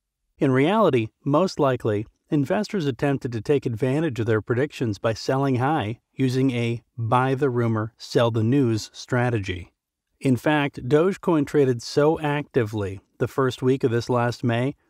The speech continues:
when Robinhood announced it was having issues processing cryptocurrency trades and would fix the problem.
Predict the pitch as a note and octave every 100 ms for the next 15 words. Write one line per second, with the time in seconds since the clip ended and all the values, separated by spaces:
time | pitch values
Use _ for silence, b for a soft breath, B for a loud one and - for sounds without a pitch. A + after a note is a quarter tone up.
0 | _ B2+ A#2 A2+ C3+ D3+ A#2+ A#2 A2 A2+
1 | A#2+ C3 A#2+ A2 C3 B2 A#2 A#2 E3+ -
2 | A#2+ A2+ - D3 C#3+ D3+ D3+ - B2 A2
3 | D3 C#3+ B2 C3+ B2 - A2 - D3+ D#3+
4 | A2+ A2 D#3 C#3+ C3 B2 - D3+ - C#3
5 | D3+ D3 D3+ G2+